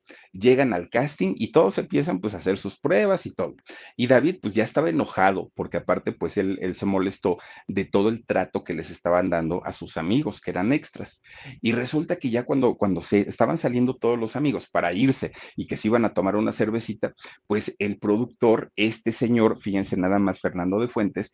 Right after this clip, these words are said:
le dice, "Oye, tú, chamaco, ven para acá, métete".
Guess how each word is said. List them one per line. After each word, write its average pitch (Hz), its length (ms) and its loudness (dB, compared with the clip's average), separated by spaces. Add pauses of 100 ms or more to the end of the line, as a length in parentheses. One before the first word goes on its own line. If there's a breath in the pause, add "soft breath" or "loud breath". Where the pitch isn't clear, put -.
(260 loud breath)
le 98 180 -2
dice, 110 520 0
"Oye, 220 280 6
tú, 247 220 0
chamaco, 208 420 2
ven 196 160 4
para - 180 2
acá, 147 360 2
métete". 127 400 0